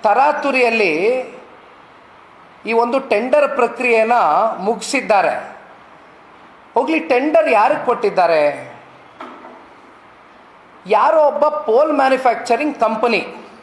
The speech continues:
ದಾವಣಗೆರೆ ಬೇಸ್ಡ್ ಕಂಪನಿ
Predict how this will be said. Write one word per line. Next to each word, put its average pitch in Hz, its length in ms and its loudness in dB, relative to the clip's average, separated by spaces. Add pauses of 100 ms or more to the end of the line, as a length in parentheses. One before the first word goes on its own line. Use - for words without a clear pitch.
(840)
ದಾವಣಗೆರೆ 269 680 2
ಬೇಸ್ಡ್ 233 460 0
ಕಂಪನಿ 208 720 -2